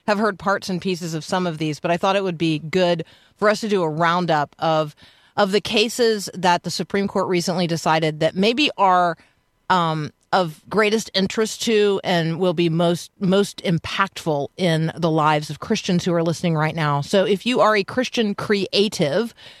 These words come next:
you work in some kind of creative industry where you make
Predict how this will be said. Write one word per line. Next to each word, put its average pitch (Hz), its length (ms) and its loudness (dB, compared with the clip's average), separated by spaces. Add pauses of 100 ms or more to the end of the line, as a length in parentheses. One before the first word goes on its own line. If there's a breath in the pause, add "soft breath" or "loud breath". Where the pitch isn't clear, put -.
(160 loud breath)
you 214 140 2
work 226 300 4
in 190 400 2
some 202 240 0
kind 196 340 0
of 190 220 2
creative 190 800 2 (320 loud breath)
industry 214 640 2
where 202 220 2
you 214 260 2
make 208 460 4